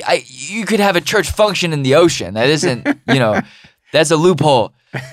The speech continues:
Speaker 1: But, but the, but I think the beautiful thing, 'cause you can do worship in your car, you can do,
Speaker 2: Mm-hmm.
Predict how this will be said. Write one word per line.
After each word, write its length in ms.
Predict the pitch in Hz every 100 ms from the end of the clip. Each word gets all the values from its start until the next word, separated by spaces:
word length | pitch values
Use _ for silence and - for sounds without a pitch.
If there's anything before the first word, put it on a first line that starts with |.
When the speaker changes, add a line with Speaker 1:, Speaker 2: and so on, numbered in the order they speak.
| - - - 254
Speaker 1:
But, 260 | 247 -
but 300 | - 190 -
the, 240 | 185 180 113
but 40 | 165
I 100 | 156
think 280 | 196 214 170
the 60 |
beautiful 560 | 139 123 139 180 196 156
thing, 160 | 139 139
'cause 180 | 175
you 120 | 226 262
can 200 | 190 147
do 140 | 180
worship 380 | 156 151 156 135
in 80 | 131
your 100 | 127
car, 500 | 113 107 110 107 87
you 120 | 131
can 140 | 123
do, 340 | 110 143 -
Speaker 2:
Mm-hmm. 60 | 113